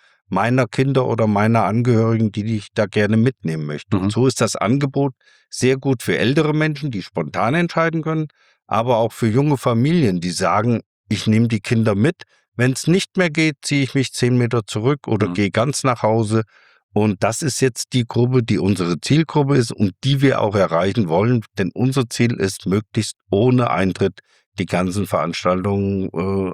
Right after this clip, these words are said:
Speaker 1: anbieten zu können.
Speaker 2: Reden auch gleich noch über einzelne Veranstaltungen, über was, was auch noch bevorsteht. Aber wie seid ihr denn damals, ich meine, dieser Fried-, Friedhof hat ja was Besonderes. Da sind auch, ähm, noch, äh, Hinterbliebene vom Zwei-, aus dem Zweiten Weltkrieg Opfer, die da sind.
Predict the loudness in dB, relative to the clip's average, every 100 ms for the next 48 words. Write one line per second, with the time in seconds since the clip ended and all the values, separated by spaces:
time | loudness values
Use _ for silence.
0 | -4 -4 -2 -2 -2 -2 -2 -2 -6 -8
1 | _ _ _ _ _ -4 0 0 0 -2
2 | -2 0 0 -2 0 -2 -2 -2 -2 -2
3 | -2 -2 -2 -2 -4 -8 -10 -10 -8 -8
4 | -8 -6 -2 -2 -2 -4 -4 -6 -20 _
5 | _ -6 -2 0 0 0 0 0 0 2
6 | 0 0 0 2 2 0 -2 -4 -4 -4
7 | -8 -4 0 2 0 -2 -2 -2 0 2
8 | 0 0 -4 -4 -2 0 -2 -4 -6 -4
9 | -4 -8 -12 _ -20 -20 _ -4 -4 -8
10 | -8 -6 -2 0 2 2 2 2 0 0
11 | -2 -4 -2 0 0 0 -2 -2 -4 -4
12 | 0 -2 -2 _ _ -2 0 0 -2 0
13 | 0